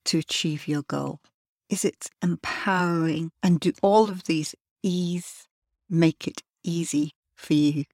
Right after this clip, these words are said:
to achieve your goal? If you felt enlivened, expansive, excited, you knew the essence, it was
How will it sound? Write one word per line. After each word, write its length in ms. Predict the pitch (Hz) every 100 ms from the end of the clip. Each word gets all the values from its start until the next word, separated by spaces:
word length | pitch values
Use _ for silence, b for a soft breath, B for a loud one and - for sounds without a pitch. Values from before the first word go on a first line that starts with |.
| _
to 220 | - 165 -
achieve 560 | - - 151 151 151 -
your 160 | 139
goal? 380 | 131 - - - - _ _ _ _ _ _ _
If 340 | - 202 - 190
you 160 | 185
felt 720 | 170 - - 175 170 170 - - _ 170
enlivened, 1040 | 160 160 165 160 160 156 - 139 143 147 - 180
expansive, 1120 | - - - - 160 151 - - - - - -
excited, 1000 | 160 - - - 165 156 143 - - - - B B B
you 160 | 175 175
knew 300 | 165 175 160
the 180 | 156 - -
essence, 720 | 156 - - 151 - - -
it 80 |
was 160 | 170